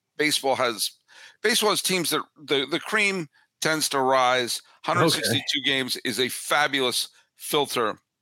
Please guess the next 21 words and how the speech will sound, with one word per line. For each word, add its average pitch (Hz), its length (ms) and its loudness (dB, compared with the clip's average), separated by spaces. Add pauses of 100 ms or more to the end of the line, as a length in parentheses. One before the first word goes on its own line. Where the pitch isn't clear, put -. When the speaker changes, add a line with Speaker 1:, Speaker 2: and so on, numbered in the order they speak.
(640)
Speaker 1:
And 143 100 -6
remember, 185 280 -2
it 170 80 2
wasn't 175 300 -2
that 151 260 0
long 156 260 2
ago 170 400 0 (320)
that 123 120 -10
the 139 80 0
Houston 131 460 -2
Astros 147 520 0
were 123 100 -4
stumbling 139 500 0
and 113 120 -2
bumbling 127 400 0
and 95 140 -4
around 123 380 -2 (280)
five 123 360 0
hundred 131 340 0
and, 101 240 -2
and 104 240 -4